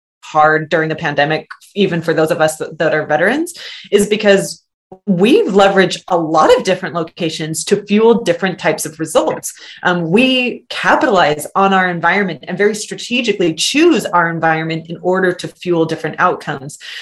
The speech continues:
So, for example, a typical day for me would be, um, I need to get some writing and, and deep strategy work done. I'm gonna go to the library where it's very quiet and I'm not gonna be interrupted. Um,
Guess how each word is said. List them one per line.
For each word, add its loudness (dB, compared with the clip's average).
So, 4
for 6
example, 2
a 4
typical 0
day 0
for -8
me -2
would -2
be, -4
um, 2
I 2
need 2
to 2
get 4
some -2
writing 2
and, -4
and -6
deep -4
strategy 0
work 0
done. 0
I'm -2
gonna -2
go 2
to -4
the -2
library -2
where -6
it's -12
very 0
quiet 0
and -6
I'm -6
not -4
gonna -6
be -4
interrupted. -4
Um, 2